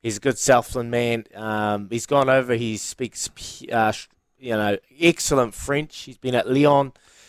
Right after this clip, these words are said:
He took them to glory over in Lyon, and I know he's got, uh, big expectations, uh, on himself and, and, and that Highlanders outfit. So Kenny Lynn, be great to chat to him. They got a young squad, man.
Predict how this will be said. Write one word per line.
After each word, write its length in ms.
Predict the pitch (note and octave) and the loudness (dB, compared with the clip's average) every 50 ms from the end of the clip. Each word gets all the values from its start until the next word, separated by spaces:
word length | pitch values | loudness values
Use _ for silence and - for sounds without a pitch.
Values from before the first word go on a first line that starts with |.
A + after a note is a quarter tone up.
| _ _ - | _ _ -6
He 80 | B2+ | -2
took 220 | A#2+ - F3+ F3 - | 2 4 2 2 2
them 160 | E3 C#3+ C3 | -2 -4 -2
to 580 | - - C#3+ C#3 C3+ C3 C3 B2+ B2+ B2 B2 A2 - - | 0 2 2 4 4 4 4 2 2 0 0 -2 -4 -2
glory 580 | - C#3+ D3 D#3 E3 E3 E3+ E3 E3+ F3 E3+ - | 4 4 6 6 6 6 4 4 2 0 -2 0
over 380 | - C#3+ C#3+ C#3+ C#3 C3 C#3 C3+ | 4 4 4 4 4 0 0 0
in 260 | C3+ C3+ C#3 C3+ C3+ | 0 0 0 0 0
Lyon, 400 | C#3 D3 D3+ D3 C#3+ C#3 C3+ C3 | 0 2 2 4 2 2 0 -2
and 200 | - B2 A#2+ A#2 | -4 -6 -4 -4
I 80 | A#2 A#2 | -2 0
know 180 | B2 B2+ B2+ | 0 2 2
he's 140 | B2 A2+ - | 0 0 -4
got, 280 | - B2+ A#2 A2 A2 A2+ | -4 -6 -6 -4 -4 -4
uh, 280 | A2+ A2 A2 G#2+ G#2 G2+ _ | -2 0 0 0 -2 -2 _
big 200 | - B2+ A#2+ G#2+ _ _ _ _ _ - | -4 -4 -4 -4 _ _ _ _ _ -12
expectations, 1040 | B2 - - - A2+ G#2 _ - - B2 A#2 A2+ - - A#2 G#2+ G2+ G2 - - - _ _ _ - - - _ _ _ | -12 -12 -12 -14 -14 -16 _ -8 -4 -2 -2 -2 -2 -6 -8 -8 -8 -10 -14 -16 -20 _ _ _ -20 -20 -20 _ _ _
uh, 380 | - F#2+ G2 G2 G2 G2 G2 F#2+ - - - - | -4 0 2 4 4 4 2 0 -2 -6 -12 -8
on 200 | - A2 A2+ A2+ | -4 0 0 0
himself 540 | G#2+ G2+ F#2+ - - A2 G#2 G#2 - - - | 0 0 -2 -2 0 2 2 2 0 -4 -8
and, 160 | G#2+ G#2 G2+ G2+ | -8 -6 -6 -6
and, 340 | - A2+ G#2+ G#2 G2+ G2+ G2 _ _ _ - | -4 -4 -4 -4 -4 -10 -14 _ _ _ -6
and 140 | B2 A#2 | -4 0
that 120 | A2+ G#2+ G2 | 0 0 2
Highlanders 480 | G2+ A2+ A2 G#2+ G#2 G2+ F#2+ F2+ F2+ | 4 6 6 6 4 0 -4 -4 0
outfit. 380 | G#2+ G#2+ G2+ E2 - - F#2 - | 2 2 2 0 -2 -10 -12 -10
So 200 | - - A2+ G#2+ | -8 -6 -4 -4
Kenny 300 | A2 - - D#3 D3+ C#3 | -4 -4 -2 0 0 4
Lynn, 380 | B2+ C3 C#3 D3 D#3+ F3+ F3+ E3+ | 6 6 6 4 4 0 -6 -8
be 80 | - C3+ | -10 -8
great 260 | - C#3 C3+ B2+ - - | -2 0 0 0 0 -2
to 40 | |
chat 220 | - - C3 A#2 - | -4 -4 -4 -4 -4
to 80 | - A#2 | -6 -6
him. 140 | C3 C#3 C#3+ | -4 -2 0
They 100 | D3 D#3 | 2 4
got 140 | F3 D#3+ | 4 4
a 40 | C#3+ B2 | 4 4
young 320 | A#2 A#2 A2+ A2 G#2+ G2+ | 4 2 2 0 -2 -4
squad, 400 | - - - - G#2 G2+ G2+ F2+ | -10 -12 -10 -6 -2 -2 -2 -2
man. 240 | G2 G2 G2 G2+ F#2+ | -4 -4 -4 -4 -6